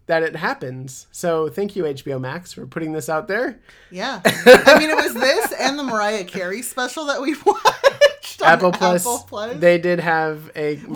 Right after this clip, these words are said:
Speaker 1: Mariah
Speaker 2: had the
Speaker 1: Carey
Speaker 2: Peanuts
Speaker 1: special,
Speaker 2: in
Speaker 1: which
Speaker 2: it.
Speaker 1: did have the Peanuts in it, 'cause
Speaker 2: Yes.
Speaker 1: they, Apple owns the Peanuts now.
Speaker 2: Yes. But yeah, that was really nice to, to do, like, a fun holiday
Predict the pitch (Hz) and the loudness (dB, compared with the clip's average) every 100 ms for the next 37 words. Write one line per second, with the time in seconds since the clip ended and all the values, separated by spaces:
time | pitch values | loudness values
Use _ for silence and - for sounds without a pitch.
0 | 403 415 392 427 - - 466 587 - - | 0 4 2 2 0 -2 -2 0 0 -2
1 | 160 180 190 - 453 440 - 247 190 175 | -8 -4 -4 -2 2 2 4 0 0 -2
2 | 165 147 139 135 - - 175 175 170 - | -4 -6 -8 -12 -10 -4 0 0 -2 -4
3 | 160 170 170 175 180 185 311 233 131 143 | -4 -4 -4 -6 -8 -12 -10 -10 -12 -16
4 | 127 - _ 156 - _ _ _ _ _ | -18 -20 _ -20 -20 _ _ _ _ _
5 | _ _ _ _ _ 160 - 180 165 175 | _ _ _ _ _ -18 -16 -12 -10 -10
6 | 190 214 262 214 160 151 - - 160 151 | -10 -10 -12 -12 -12 -16 -18 -18 -18 -20
7 | - 185 170 160 156 151 139 135 160 151 | -18 -18 -18 -18 -18 -20 -20 -20 -20 -20
8 | 180 _ _ 180 180 160 151 147 139 - | -20 _ _ -20 -18 -18 -18 -20 -20 -20
9 | 165 156 147 143 151 78 95 160 | -20 -20 -20 -20 -20 -20 -20 -20